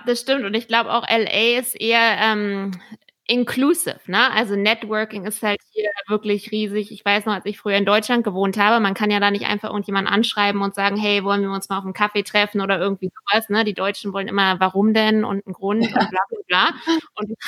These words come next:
Speaker 1: hier ist es einfach, ne? Also wie viele Leute ich schon mehr oder weniger durch Zufälle kennengelernt habe, wo man sich dann einfach trifft und über, weiß ich nicht, was redet. Das ist halt echt eine ganz andere Kultur hier.
Speaker 2: Total. Also ich muss auch immer daran denken, aber das ist wirklich so ein Ami-Ding, finde ich. Also selbst,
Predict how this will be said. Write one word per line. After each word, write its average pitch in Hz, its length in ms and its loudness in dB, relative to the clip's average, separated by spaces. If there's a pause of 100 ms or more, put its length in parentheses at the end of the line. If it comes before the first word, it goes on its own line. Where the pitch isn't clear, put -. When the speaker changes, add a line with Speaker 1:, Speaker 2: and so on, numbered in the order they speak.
(140)
Speaker 1:
hier 294 160 6
ist - 100 -6
es 233 120 -10
einfach, 233 500 0
ne? 226 260 2
Also 220 200 0
wie 247 100 -6
viele 226 160 -8
Leute 220 320 2
ich 214 200 -2
schon 202 180 -6
mehr 196 180 -2
oder 202 200 -4
weniger 202 440 0 (400)
durch 196 480 0
Zufälle 254 480 2
kennengelernt 208 720 0
habe, 196 320 0
wo 214 80 -4
man 208 180 -2
sich 208 120 -8
dann 208 120 -4
einfach 202 380 -2
trifft - 400 -2
und 208 260 -2
über, 196 760 0
weiß 208 200 0
ich 285 100 -16
nicht, 226 200 -12
was - 180 -8
redet. 196 260 -6
Das 208 140 -6
ist 196 100 -20
halt 202 140 -6
echt - 240 -10
eine 208 80 -8
ganz 202 240 -4
andere 202 260 -6
Kultur 247 440 -4
hier. 202 240 -12 (880)
Speaker 2:
Total. 175 400 2
Also 175 180 2
ich 196 60 -4
muss 196 120 -2
auch 202 100 0
immer 202 300 2 (360)
daran 185 280 2
denken, 190 440 0
aber 170 100 0
das 185 140 -2
ist 196 140 -6
wirklich 196 180 -4
so 196 60 -10
ein 185 40 -6
Ami-Ding, 175 480 0
finde 185 200 -6
ich. 185 120 -6
Also 175 200 -2
selbst, 190 420 -2